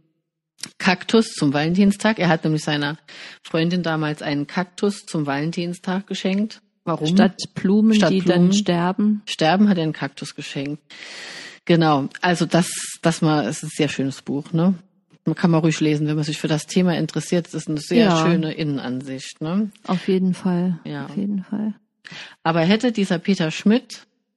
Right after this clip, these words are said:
Speaker 1: mal ein bisschen früher, äh, das Buch von Kai Vogelei gelesen, nämlich das Buch Anderssein,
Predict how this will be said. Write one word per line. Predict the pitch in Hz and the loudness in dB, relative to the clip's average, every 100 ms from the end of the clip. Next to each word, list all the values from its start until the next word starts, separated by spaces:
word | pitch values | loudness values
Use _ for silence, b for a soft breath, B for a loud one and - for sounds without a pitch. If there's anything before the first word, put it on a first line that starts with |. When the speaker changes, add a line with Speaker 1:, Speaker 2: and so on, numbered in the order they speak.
| - | -8
Speaker 1:
mal | 175 156 | -4 -2
ein | 165 | -2
bisschen | 220 196 | -2 -2
früher, | 180 - 180 214 262 294 294 _ _ _ _ _ _ _ _ _ - | -4 -4 -2 0 0 -2 -8 _ _ _ _ _ _ _ _ _ -2
äh, | 180 175 | 2 2
das | 170 160 - | 0 -4 -4
Buch | - 226 | -2 -2
von | - - 170 170 - | -2 -2 -2 -2 -6
Kai | - 165 185 208 226 | -4 0 2 2 2
Vogelei | - - 262 247 160 139 143 180 233 214 | -2 2 4 4 4 2 0 2 0 -2
gelesen, | 170 156 160 185 208 277 320 _ _ _ _ - | -4 -2 0 2 2 2 0 _ _ _ _ -4
nämlich | 175 180 214 269 - - _ _ _ _ _ | 0 2 2 0 -4 -18 _ _ _ _ _
das | - 170 - | -8 -8 -8
Buch | - 196 196 185 - _ _ | -4 0 2 0 -8 _ _
Anderssein, | 165 220 175 147 - 135 147 185 240 | 2 4 4 0 -2 -2 0 2 0